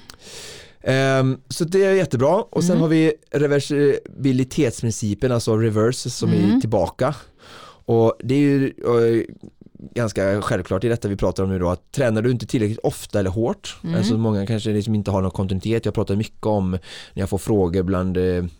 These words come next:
Speaker 1: eh, följare och, och andra kunder och sånt där, så, så är det just kontinuiteten, eh, jag tror många, eh, tappar. Alltså de tycker så här, "Ja, men på ett år sett så,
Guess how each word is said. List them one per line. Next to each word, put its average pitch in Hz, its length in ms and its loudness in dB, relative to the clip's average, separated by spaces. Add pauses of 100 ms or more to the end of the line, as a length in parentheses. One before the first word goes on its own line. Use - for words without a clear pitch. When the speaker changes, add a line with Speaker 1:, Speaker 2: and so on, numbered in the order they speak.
Speaker 1:
eh, 92 320 -2
följare 92 600 0
och, 90 260 -2 (260)
och 87 80 -4 (180)
andra 90 280 -4
kunder 92 400 -2
och 90 60 -4
sånt 98 120 -2
där, 87 100 -2
så, 92 160 -4 (920)
så - 160 -2
är 127 60 2
det 123 60 2
just - 260 -2
kontinuiteten, 120 880 0 (240)
eh, 113 200 -2
jag 107 160 0
tror - 160 -2
många, 95 440 0 (180)
eh, 95 180 -2
tappar. 113 560 -2 (180)
Alltså 101 280 -2
de 107 140 0
tycker - 280 -4
så 127 60 2
här, 110 80 2
"Ja, 113 40 2
men 117 180 0
på 131 100 -2
ett 127 160 -6
år 127 260 2
sett - 280 -6
så, 104 220 -2